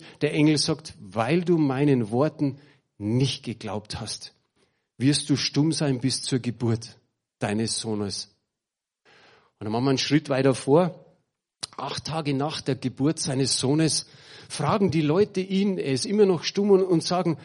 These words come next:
wie soll denn dein Sohn heißen? Sie dachten, so wie damals es normal war, er sollte auch Zacharias heißen.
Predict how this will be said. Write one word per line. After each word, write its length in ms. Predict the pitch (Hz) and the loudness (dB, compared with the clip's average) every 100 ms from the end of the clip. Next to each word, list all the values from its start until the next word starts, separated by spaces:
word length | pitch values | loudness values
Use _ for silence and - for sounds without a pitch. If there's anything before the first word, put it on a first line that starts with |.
| - - - | -18 -16 -4
wie 140 | 220 | -2
soll 240 | - 208 | 0 2
denn 160 | 185 175 | 2 2
dein 180 | 175 156 | 2 2
Sohn 380 | - 196 185 156 | 2 2 2 2
heißen? 460 | 226 208 - 104 - _ _ _ _ _ _ _ _ - | 0 -2 -4 -8 -14 _ _ _ _ _ _ _ _ -14
Sie 160 | - | -10
dachten, 340 | 123 117 - - | -8 -8 -8 -6
so 220 | - 127 | -2 0
wie 80 | 127 | 0
damals 420 | 120 123 135 113 | 0 -2 -2 -2
es 180 | 143 135 | -6 -2
normal 400 | 113 113 117 156 | -2 -2 -4 -2
war, 140 | 143 | 0
er 60 | 123 | 0
sollte 400 | - 123 123 - | -2 -4 -4 -4
auch 180 | 190 - | -4 -2
Zacharias 760 | - 143 147 135 143 135 - | -4 -4 -2 0 0 0 -4
heißen. 320 | 120 - 110 | -8 -8 -10